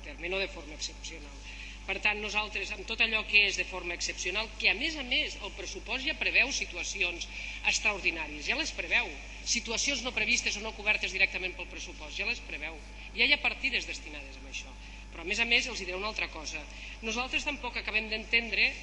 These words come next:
la coletilla que vostès posen a la propo-, proposició que diuen que aquest, aquest fons d'emergència, eh, aquest fons de contingència social haurà estat o s'haurà de nodrir de la supressió de despeses improductives o no necessàries. De què estem parlant?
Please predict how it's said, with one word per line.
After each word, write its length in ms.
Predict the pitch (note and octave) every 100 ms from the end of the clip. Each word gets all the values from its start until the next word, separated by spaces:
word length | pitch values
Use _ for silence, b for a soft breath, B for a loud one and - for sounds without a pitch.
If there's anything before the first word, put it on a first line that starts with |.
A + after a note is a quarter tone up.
| - -
la 140 | G3+ F3+
coletilla 460 | F#3 F3+ E3+ A#3 A#3+
que 80 |
vostès 300 | G3+ F3+ G3+ -
posen 300 | A3 F3+ F3
a 60 |
la 80 | E3
propo-, 300 | E3 F#3 A3 B3
proposició 540 | - G#3 G#3 G#3 G#3 A3
que 100 | G#3
diuen 240 | F3 E3 D#3+
que 140 | F3
aquest, 320 | F3 C4+ - B3 - B B -
aquest 240 | F#3 C4 -
fons 180 | C#4+ A3
d'emergència, 720 | G3+ F#3+ E3+ D#3+ F3+ G3+ - -
eh, 80 | G3+
aquest 220 | F#3 - -
fons 220 | B3+ A3
de 60 | G#3
contingència 580 | F#3+ F3+ F3 F#3+ -
social 460 | E3 D#3 - G3 A#3+ B B B
haurà 220 | F3+ G3 A3
estat 220 | - C4 - - -
o 140 | F#3+ E3
s'haurà 320 | - D#3+ F#3
de 80 | A3 A#3+
nodrir 320 | A3+ G#3 A3
de 80 | A3
la 80 | G3
supressió 380 | - F3+ G3+ G#3+
de 80 |
despeses 460 | G3+ F#3+ - G3+ G3+
improductives 680 | G#3 G3+ F#3+ F#3 - A3 G#3+ -
o 60 | G#3
no 100 | F#3+
necessàries. 640 | F3+ F3+ D#3+ C3+ C3+ C3 - B B B B -
De 80 | F#3+
què 80 |
estem 240 | A3 A#3+ G#3
parlant? 320 | E3+ D3 C3+